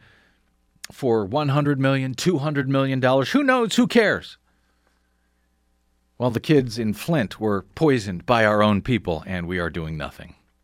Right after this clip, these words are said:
So all of this is going to disappear. It already has, into the Trump scandal madness.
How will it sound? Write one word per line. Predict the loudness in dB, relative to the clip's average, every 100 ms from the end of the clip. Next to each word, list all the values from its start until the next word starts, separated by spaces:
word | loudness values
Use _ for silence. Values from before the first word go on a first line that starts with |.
| _ _ _ _ -20 -20
So | 2 4
all | 6 4 2
of | 0
this | -2
is | 0
going | 2 2 2
to | -2
disappear. | -4 -6 -6 0 2 2 0 _ _ _
It | -2
already | 2 2 2 0
has, | -2 -2 0 -2 -6 -14 -20 _ _ _ -6
into | -4 -2
the | -2 -4
Trump | 0 0 0
scandal | -4 -2 -4 0 2
madness. | 2 0 0 -2 -4 -6 -12